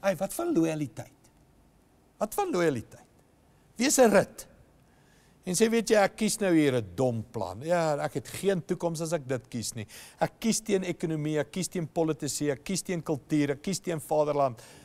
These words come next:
maar ek kies loyalty." En Rut kies loyalty aan 'n skoonma en kyk waar draai haar lewe om.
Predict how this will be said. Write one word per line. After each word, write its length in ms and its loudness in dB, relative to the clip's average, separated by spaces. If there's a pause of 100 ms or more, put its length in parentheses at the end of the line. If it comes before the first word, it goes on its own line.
(540)
maar 160 2
ek 100 -4
kies 220 -2
loyalty." 480 -4 (1120)
En 180 0
Rut 200 2
kies 240 -2
loyalty 540 2
aan 80 -4
'n 60 -6
skoonma 840 -4 (420)
en 160 -8 (100)
kyk 300 -4
waar 180 -4 (100)
draai 340 2
haar 180 2
lewe 380 2
om. 180 -8